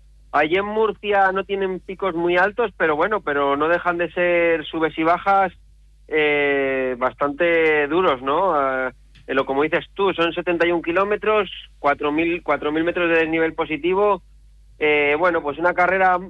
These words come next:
rápida, la, los prim-, la primera maratón, los primeros cuarenta kilómetros así, pues ha sido una carrera muy rápida, íbamos <clears throat> alrededor de tres horas treinta, tres horas treinta y cinco minutos,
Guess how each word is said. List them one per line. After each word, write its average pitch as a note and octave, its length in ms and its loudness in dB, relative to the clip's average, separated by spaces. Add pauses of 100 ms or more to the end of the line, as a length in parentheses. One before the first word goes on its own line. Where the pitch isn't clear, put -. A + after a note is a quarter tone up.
(520)
rápida, G#3+ 720 2
la, F3 300 2
los E3+ 180 -4
prim-, E3+ 300 -4
la D#3+ 120 0
primera E3+ 340 0
maratón, F#3+ 540 0
los F3+ 140 -4
primeros E3+ 320 -4
cuarenta E3+ 340 -2
kilómetros E3 520 -2
así, D#3+ 480 -2 (580)
pues C3 180 -2
ha D3+ 100 0
sido E3 160 0
una D#3+ 140 2
carrera D#3 300 0
muy D3+ 140 -2
rápida, F#3 400 0
íbamos E3 340 -2 (280)
<clears throat> - 280 -20
alrededor D3 420 2
de D#3 160 0
tres D3+ 200 -8
horas D3+ 220 -2
treinta, F#3 300 -2
tres D3 200 -8
horas D3+ 160 -2
treinta D3 200 -4
y C#3 60 -4
cinco D3 200 -4
minutos, F3+ 500 0